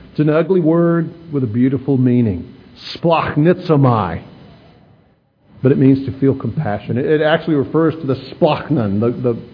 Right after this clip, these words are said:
the bowels, the intestines, the innermost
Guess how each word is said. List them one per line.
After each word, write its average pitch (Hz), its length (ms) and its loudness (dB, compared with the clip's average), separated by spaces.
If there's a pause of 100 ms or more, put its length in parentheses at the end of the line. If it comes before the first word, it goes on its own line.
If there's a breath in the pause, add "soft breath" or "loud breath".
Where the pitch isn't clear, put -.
(200)
the 127 60 -4
bowels, 120 720 2
the 127 140 4
intestines, 117 680 -2
the 131 100 0
innermost 147 680 2